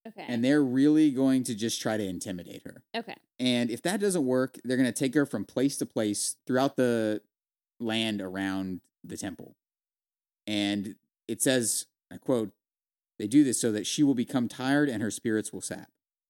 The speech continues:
Speaker 1: Mm. Like a wild horse. You gotta break their spirit.
Speaker 2: Yeah.
Speaker 1: You gotta tire 'em out.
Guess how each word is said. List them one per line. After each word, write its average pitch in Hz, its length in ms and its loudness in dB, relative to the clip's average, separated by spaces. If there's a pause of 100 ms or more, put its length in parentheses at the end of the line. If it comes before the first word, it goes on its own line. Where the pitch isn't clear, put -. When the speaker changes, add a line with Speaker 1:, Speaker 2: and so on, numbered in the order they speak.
Speaker 1:
Mm. 269 140 -8 (520)
Like - 120 2
a 233 40 2
wild 262 340 0
horse. - 380 -14 (260)
You 233 80 -6
gotta 233 80 -4
break 233 200 -4
their 190 120 -10
spirit. - 440 -16
Speaker 2:
Yeah. 202 180 -2
Speaker 1:
You - 60 -14
gotta 202 100 -10
tire 226 220 -6
'em 175 100 -10
out. 127 200 -14